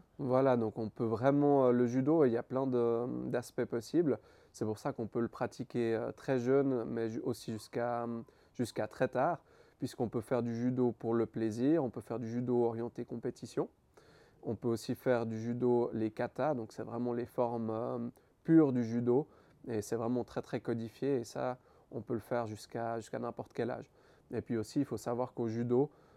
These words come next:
euh, il y a toute forme, tout plein de formes d'entraînement, euh, euh, différentes qu'on peut faire, euh, sans se blesser. Vraiment, on peut faire un judo plus souple, euh, orienté sur, euh, sur la pratique sportive, mais sans chercher... Euh,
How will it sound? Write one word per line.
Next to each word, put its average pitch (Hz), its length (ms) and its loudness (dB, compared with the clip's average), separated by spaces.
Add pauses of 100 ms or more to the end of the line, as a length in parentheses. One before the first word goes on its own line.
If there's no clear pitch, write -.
(160)
euh, 107 840 -4
il - 80 -6
y 113 60 -2
a 117 60 -4
toute - 240 -8
forme, 123 500 0
tout 143 140 -8
plein 135 240 2
de 123 60 -4
formes 127 280 0
d'entraînement, 120 720 -2
euh, 127 220 -6 (960)
euh, 110 220 -4
différentes 127 640 -2 (100)
qu'on 113 160 -4
peut 113 180 -4
faire, 123 520 0
euh, 120 140 -6
sans 135 220 -6
se 120 80 -6
blesser. 120 520 -2 (300)
Vraiment, 113 240 -2
on 117 40 -6
peut 104 120 -6
faire 117 280 -6
un 107 140 -6
judo 113 280 -4
plus 117 240 -8
souple, 135 460 -2 (440)
euh, 113 80 -2
orienté 113 560 0
sur, 113 320 -6
euh, 123 280 -4
sur 117 140 -10
la 117 100 -6
pratique - 360 -12
sportive, 131 440 -4
mais 120 140 -4
sans 127 220 -10
chercher... 127 500 -6 (460)
Euh, 110 500 -2